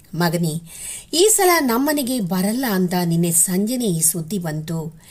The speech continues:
ಇಡೀ ರಾತ್ರಿ ಇದನ್ನೇ ಯೋಚನೆ ಮಾಡ್ತಾ ಮಾಡ್ತಾ ವಿಚಲಿತಳಾದೆ. ಒಂದು ನಿಮಿಷನೂ ನಿದ್ದೆ ಬರ್ಲಿಲ್ಲ. ಇವತ್ತು ನಿಮ್ಮ ಅಂಗಡಿಯಿಂದ ಔಷಧಿ ತಗೊಳ್ಳೋಣ ಅಂತ ಅಂದ್ಕೊಂಡಿದ್ದೆ, ಆದ್ರೆ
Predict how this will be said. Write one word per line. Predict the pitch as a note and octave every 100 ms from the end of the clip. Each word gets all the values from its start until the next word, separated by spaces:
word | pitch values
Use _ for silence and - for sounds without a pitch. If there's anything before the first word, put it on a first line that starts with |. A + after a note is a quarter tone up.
| - - -
ಇಡೀ | D4+ E4 G#4 G4+
ರಾತ್ರಿ | B3 B3 D#4 - D#4 C#4
ಇದನ್ನೇ | G3+ B3 C#4 C4+ G3+
ಯೋಚನೆ | F#3+ F#3+ A#3 A3+
ಮಾಡ್ತಾ | F3+ F3 E3+ A3+ G3
ಮಾಡ್ತಾ | E3+ D#3 D#3 G#3+ F3 F3 -
ವಿಚಲಿತಳಾದೆ. | F#3 F3+ F#3 B3+ G3+ F3 D#3+ D#3 D3+ E3+ D#3+ E3+ - - - - - A#3
ಒಂದು | C#4+ F4 F#4 F4+
ನಿಮಿಷನೂ | A#3 B3 C#4+ D4 C4+ A#3
ನಿದ್ದೆ | F3 E3 E3 - C4
ಬರ್ಲಿಲ್ಲ. | E3+ D#3 D#3+ D#3+ E3 D#3 - - - - - - - - -
ಇವತ್ತು | F4+ A4 G#4+
ನಿಮ್ಮ | F4 D4+
ಅಂಗಡಿಯಿಂದ | C4+ D4 E4+ D4+ C4+ B3
ಔಷಧಿ | G#3+ A#3+ C#4+
ತಗೊಳ್ಳೋಣ | C4 A#3 G#3+ G3 F#3
ಅಂತ | F3+ D#3+ D#3+ G3 E3+ F#3
ಅಂದ್ಕೊಂಡಿದ್ದೆ, | F3 E3 D#3 D#3 D#3 D#3+ D#3 - -
ಆದ್ರೆ | E3 E3 F3+ E3+